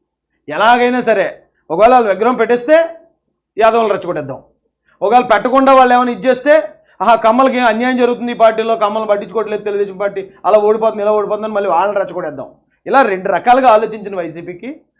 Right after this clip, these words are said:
ముక్కుకి తాడు, కళ్ళు అంటారు కదా, ముక్కుకి వేసేటండి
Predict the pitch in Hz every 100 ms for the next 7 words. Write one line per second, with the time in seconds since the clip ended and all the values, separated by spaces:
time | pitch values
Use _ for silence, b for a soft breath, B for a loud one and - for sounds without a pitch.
0 | _ - 175 175 226 247 190 185 - _
1 | - 180 196 147 165 208 226 220 196 196
2 | 277 - 160 170 180 175 151 156 113 90